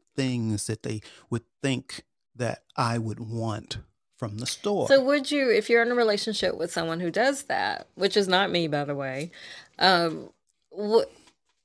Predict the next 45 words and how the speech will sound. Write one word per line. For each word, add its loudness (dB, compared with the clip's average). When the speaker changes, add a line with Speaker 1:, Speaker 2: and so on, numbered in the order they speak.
Speaker 2:
wouldn't 2
you 4
just -2
wanna -4
do 2
that 2
for -2
them? -6
Go -4
to 0
the -2
store? -4
Or 4
is 4
it 4
Speaker 1:
Not 8
Speaker 2:
just 4
Speaker 1:
if 8
Speaker 2:
because, 10
Speaker 1:
they're, 6
not 6
Speaker 2:
just 10
Speaker 1:
if 4
Speaker 2:
because 8
Speaker 1:
they're 10
Speaker 2:
of 6
the 8
way 10
Speaker 1:
trying 10
to 10
Speaker 2:
they're 10
Speaker 1:
man-, 8
Speaker 2:
asking? 4
Speaker 1:
not 4
if 0
they're, 6
Speaker 2:
So 12
if 8
they 8
Speaker 1:
yes. 6
Speaker 2:
just 6
come 4
out 6
and -2
said, 0